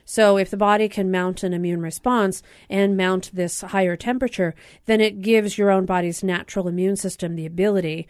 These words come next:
to fight off this infection, which may actually be weakened in a little way because now there's a higher temperature.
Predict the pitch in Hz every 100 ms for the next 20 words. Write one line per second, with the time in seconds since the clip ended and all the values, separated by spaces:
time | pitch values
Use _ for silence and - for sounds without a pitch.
0 | _ _ - 185 185 175 165 170 - 165
1 | - 185 226 311 - 190 175 170 - 180
2 | 156 151 160 233 240 311 349 359 220 180
3 | 170 175 165 156 156 156 156 - - -
4 | - 208 202 190 190 175 165 170 170 170
5 | 170 175 160 - 320 359 196